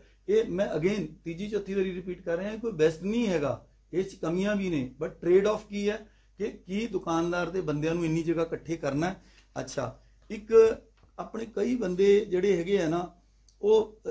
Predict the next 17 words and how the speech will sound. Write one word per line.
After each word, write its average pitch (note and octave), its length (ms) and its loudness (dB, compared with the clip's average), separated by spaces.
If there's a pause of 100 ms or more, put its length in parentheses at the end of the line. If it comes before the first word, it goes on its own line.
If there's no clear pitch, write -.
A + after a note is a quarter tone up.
(140)
ਇਹ G#3 180 0
ਨਹੀਂ, A#3 320 2
ਬਾਰ-ਬਾਰ F3+ 500 -4
ਇਹਨੂੰ A#3 300 -6
ਸਮਝ A3+ 260 -4
ਨਹੀਂ A3+ 160 0
ਪਾ E3+ 180 0
ਰਹੇ E3+ 120 4
ਵੀ G3 140 -2
ਇਹਦੀ G3+ 160 -2
ਕਿੰਨੀ G3+ 320 -2
ਕੁ G#3 120 -4
ਇਹਦੀ, F3+ 580 0
ਅ, D3+ 360 -2
ਹੈਗੀ D#3+ 340 2
ਹੈ, C#3+ 320 2
ਅ, D3+ 500 -2